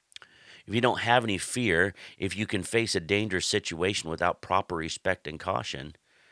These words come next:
you're gonna get hurt or dead, or you're probably gonna hurt somebody else. Why don't you fear falling?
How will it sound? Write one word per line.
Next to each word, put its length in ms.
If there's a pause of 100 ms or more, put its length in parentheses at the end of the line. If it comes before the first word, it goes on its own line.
(280)
you're 120
gonna 220
get 160
hurt 380 (140)
or 140
dead, 580
or 200
you're 160
probably 320
gonna 160
hurt 180
somebody 360
else. 380 (1120)
Why 160
don't 260
you 100
fear 240
falling? 460